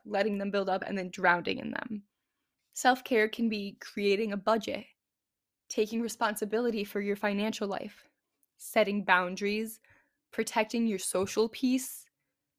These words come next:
having hard conversations about your values and beliefs with your family, friends, or significant other.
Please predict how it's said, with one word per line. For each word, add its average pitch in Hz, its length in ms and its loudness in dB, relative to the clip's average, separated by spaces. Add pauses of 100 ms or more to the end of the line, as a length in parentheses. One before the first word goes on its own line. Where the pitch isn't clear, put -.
having 240 320 4
hard 208 440 2
conversations 202 800 -4
about 208 300 0
your 247 140 2
values 202 600 0
and 214 140 -4
beliefs 202 560 -6 (360)
with 208 140 -6
your 208 100 0
family, 202 600 -4 (160)
friends, 214 640 -2 (260)
or 226 200 2
significant 262 540 0
other. 208 380 -4